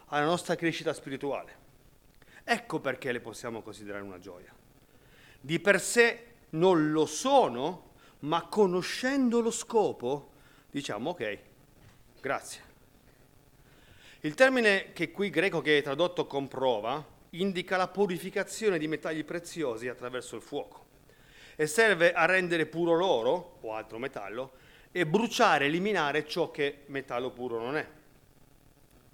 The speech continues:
E in quanti, purtroppo, hanno detto: "Credevo in Dio fino a quando è arrivata la sofferenza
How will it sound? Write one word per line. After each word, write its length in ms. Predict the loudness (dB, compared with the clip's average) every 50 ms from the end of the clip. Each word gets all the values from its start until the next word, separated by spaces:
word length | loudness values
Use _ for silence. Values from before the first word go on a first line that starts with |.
| _ _ -20 -20 -20 -20 -20 _ -20 -8
E 80 | -6 -6
in 80 | -4 -4
quanti, 520 | -2 -2 -2 -2 -4 -8 -14 -16 -18 -18 -18 -20 -20 -20 _ _ -20 -20 _ -20 -20 _ -20 -20 -20 -20 -20 -20 -10
purtroppo, 520 | -6 -6 -6 -4 -2 0 0 0 0 -2 -4
hanno 100 | -4 -2
detto: 480 | -2 -4 -4 -6 -8 -10 -12 -12 -10 -8
"Credevo 360 | -2 -2 2 2 2 2 2
in 120 | 0 0 0
Dio 400 | -2 -4 -6 -8 -12 -14 -16 -20 -20
fino 220 | -10 -6 -4 -4 -4
a 60 | -2
quando 300 | 0 0 0 0 0 0
è 40 | 0
arrivata 340 | 0 0 0 0 -2 -4
la 40 | -8
sofferenza 680 | -8 -10 -12 -10 -10 -10 -10 -10 -12 -14 -20 -20 -20